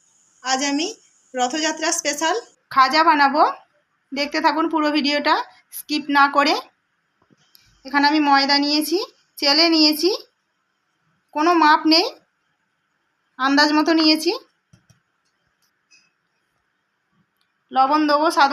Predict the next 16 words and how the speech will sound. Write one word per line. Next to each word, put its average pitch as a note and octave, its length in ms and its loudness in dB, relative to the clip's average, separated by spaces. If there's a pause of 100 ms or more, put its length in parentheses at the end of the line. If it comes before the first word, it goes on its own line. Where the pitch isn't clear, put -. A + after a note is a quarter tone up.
মতো, C#4+ 200 -2 (4000)
এক B3+ 200 -4
চামচ C#4+ 280 -2 (100)
ঘি C4+ 180 -2
দেবো। C4 220 0 (1600)
ঘিটা D4+ 300 0
দিলে D4+ 280 0 (600)
স্বাদটা C#4 320 -2 (140)
ভালো C#4 180 2 (100)
হয়, E4+ 200 2 (260)
সেই C4+ 200 -4
জন্য D4 200 -2
আমি D#4+ 160 -2
ঘিটা D4+ 260 0
দিচ্ছি। D#4 320 -6 (2250)
এখানে C4+ 280 0